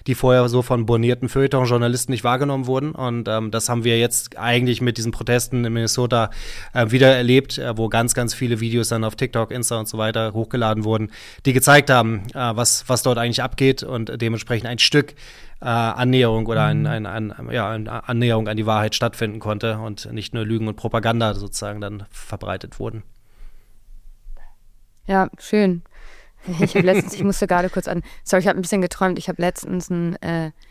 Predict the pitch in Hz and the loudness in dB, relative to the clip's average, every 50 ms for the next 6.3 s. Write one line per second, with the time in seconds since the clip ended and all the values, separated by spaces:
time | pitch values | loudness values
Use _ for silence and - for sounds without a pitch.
0 | - - - - - 208 220 226 226 240 220 214 175 160 175 180 180 185 180 175 | -20 -20 -18 -6 0 4 6 8 8 8 6 6 4 4 2 4 4 4 2 0
1 | 175 - 180 - - 170 - 170 185 175 - - - - 175 151 156 151 175 190 | -2 -2 -6 -6 -6 -8 -4 -4 -4 -4 -4 -8 -8 -6 -2 0 0 2 2 0
2 | 185 - - 180 175 185 - - - - _ _ _ - - - - - - - | 0 -2 -2 -4 -4 -4 -4 -10 -20 -20 _ _ _ -20 -20 -20 -20 -8 -2 -2
3 | 165 151 147 147 151 147 151 - - 156 - 160 147 139 156 - - 165 160 160 | 0 0 0 -2 -4 -4 -6 -8 -8 -4 -2 -2 -2 -2 -4 -4 -2 -2 -2 -2
4 | - - 165 160 156 156 160 - - 160 - - - - 170 - - 180 185 180 | -2 -2 0 0 2 0 0 0 0 -2 -2 0 -2 -4 -4 0 2 2 4 4
5 | 175 175 - - - 160 156 156 160 180 190 196 - - 202 - 180 160 - 170 | 4 4 2 0 -2 0 0 0 0 0 -2 -2 -2 -4 -6 -4 -4 -4 -2 -2
6 | 175 180 - - 185 175 | -2 -2 -4 -6 -8 -10